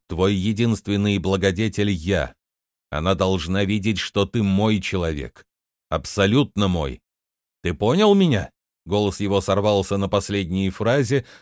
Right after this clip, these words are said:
в нём зазвучали почти истерические нотки. Медленно склонив голову, я спрятал усмешку. Кровь прилила к ушам, добавляя картине убедительности. Роль испуганного, подавленного таланта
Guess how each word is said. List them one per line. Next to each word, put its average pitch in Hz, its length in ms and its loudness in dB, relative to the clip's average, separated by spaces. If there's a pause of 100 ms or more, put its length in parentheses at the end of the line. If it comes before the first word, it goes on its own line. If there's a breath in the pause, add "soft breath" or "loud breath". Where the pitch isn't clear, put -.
(100)
в 85 120 -4
нём 120 220 2
зазвучали 117 560 0
почти 113 480 -2
истерические 107 920 -2
нотки. 80 600 -8 (920)
Медленно 90 580 -2
склонив 90 540 -4
голову, 170 420 2
я 160 140 0
спрятал 170 580 -2
усмешку. 90 720 -4 (300 loud breath)
Кровь 151 400 0
прилила 101 460 2
к - 100 -12
ушам, 107 480 0
добавляя 98 500 0
картине 98 520 -2
убедительности. 90 1000 -2 (200 loud breath)
Роль 90 300 2
испуганного, 151 840 -2
подавленного 82 800 -2
таланта 143 600 0